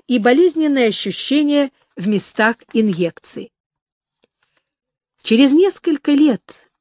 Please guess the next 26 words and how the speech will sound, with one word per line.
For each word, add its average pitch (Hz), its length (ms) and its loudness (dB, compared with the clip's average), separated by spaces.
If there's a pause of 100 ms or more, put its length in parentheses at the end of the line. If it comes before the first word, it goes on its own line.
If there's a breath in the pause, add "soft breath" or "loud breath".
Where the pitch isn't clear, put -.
услышав 208 800 -2 (120)
о 175 160 -8
дац, - 640 -8 (580)
я 269 220 0
вспомнил 214 580 0
этот 185 300 -8
случай - 580 -12 (520 soft breath)
и 247 120 4
рассказал 254 580 0
о 359 60 0
нём 320 220 0
моему 226 320 0
японскому 247 720 -2
коллеге. 180 560 -8 (800)
Хотя 226 380 0
его 233 160 6
имя 247 360 2
и 247 40 2
выпало 240 400 2
из 185 140 -2
моей 190 260 0
памяти, 180 600 -8 (360)
его 185 220 -2
ответ 190 440 -4
я 226 160 -4
помню. 160 480 -12